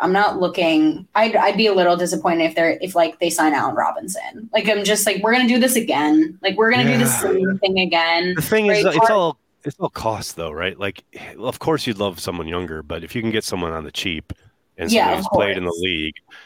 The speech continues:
Speaker 2: you need a veteran, or they want a veteran. They've said that, right? So it's funny 'cause you, I put that out there today, my yes, no, maybe, and Allen Robinson was a maybe. And it's like, well, yeah, no, I don't think they're gonna spend big money on the guy. And yeah,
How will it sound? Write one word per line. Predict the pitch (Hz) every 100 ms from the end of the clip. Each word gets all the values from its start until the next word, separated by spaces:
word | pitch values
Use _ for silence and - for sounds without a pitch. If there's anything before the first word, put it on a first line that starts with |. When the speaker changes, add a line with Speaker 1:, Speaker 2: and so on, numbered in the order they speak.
| _
Speaker 2:
you | 87 98
need | 110 123 107
a |
veteran, | 87 95 - 82 78 78 82
or | - 85
they | 85
want | 82 107 110
a |
veteran. | 78 73 - 69
They've | 73
said | - 104 107
that, | 76 71
right? | 78 82 90 - - - -
So | - 131 117
it's | 120 123 -
funny | 143 120
'cause | 98 90
you, | 92 -
I | 95 95 82 _
put | - 95
that | 82
out | 80
there | 80 82
today, | 85 82 78
my | 82
yes, | 82 85 -
no, | 80
maybe, | 80 85 78 76
and | 78 85
Allen | 92 92
Robinson | 87 87 85 -
was | 85
a | 87
maybe. | 110 135 107 95 _ _ _ _
And | 156
it's | 156
like, | 180 -
well, |
yeah, | 190 247 147 110
no, | 151
I | 135
don't | 160 170
think | 143 123
they're |
gonna | 110 98
spend | - 120 98
big | 98
money | 87 80 110 143
on | 76
the | 73
guy. | 76 90
And | 131
yeah, | 139 175